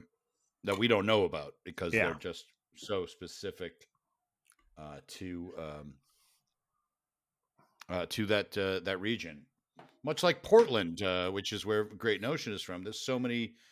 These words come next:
Speaker 1: like, Great Notion people know about, but there's, uh, you know, hundreds of other breweries in the city that, you know, they don't, we don't know about outside of Oregon because they don't need to go outside. They do well on their own. Eh, I mean, you can say the same about a lot of areas, but,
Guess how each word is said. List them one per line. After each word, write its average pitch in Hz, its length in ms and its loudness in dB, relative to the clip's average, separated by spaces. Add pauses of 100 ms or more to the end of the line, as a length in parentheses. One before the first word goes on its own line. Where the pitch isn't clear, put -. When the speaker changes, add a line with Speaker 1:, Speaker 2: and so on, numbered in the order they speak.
(260)
Speaker 1:
like, 98 100 -6
Great 110 220 6
Notion 117 300 2
people 101 200 -2
know 95 180 2
about, 90 280 0
but 87 120 -10
there's, 92 300 -6 (1300)
uh, 92 120 -6 (140)
you 104 120 -6
know, 87 140 -4
hundreds 120 380 -2
of 95 80 -4
other 107 200 2
breweries 101 520 0
in 120 160 -2
the 95 80 -6
city 147 340 -2
that, 85 160 -4 (640)
you 131 120 -10
know, 107 240 -4
they 107 100 0
don't, 113 200 0
we 117 80 -2
don't 123 180 2
know 135 160 2
about 92 200 0
outside 90 320 -2
of 90 60 -4
Oregon 101 320 -2
because 87 440 -10 (600)
they 95 80 -2
don't 98 180 0
need 147 160 6
to 131 40 2
go 87 160 -2
outside. 76 380 -6
They 82 80 -4
do 87 180 -4
well 85 280 -2
on 80 100 -6
their 80 160 -6
own. 82 260 -6 (100)
Eh, 139 340 0
I 113 80 -2
mean, 107 100 -2
you 95 60 -6
can 95 80 -6
say 101 160 0
the 85 100 -6
same 90 180 -2
about 80 200 -4
a 85 40 -2
lot 92 140 0
of 87 80 -2
areas, 73 500 -6
but, 69 140 -12